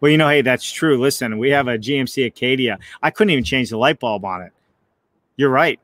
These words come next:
Some, sometimes, sometimes a manufacturer can make a product so difficult that you have to buy their service.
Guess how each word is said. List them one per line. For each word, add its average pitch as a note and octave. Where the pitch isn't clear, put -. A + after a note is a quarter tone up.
Some, E3+
sometimes, E3
sometimes F#3
a D#3+
manufacturer D3
can C#3
make C#3
a C3
product D3
so C#3+
difficult B2+
that C3+
you C#3
have B2+
to C#3
buy G#2+
their G2+
service. F#2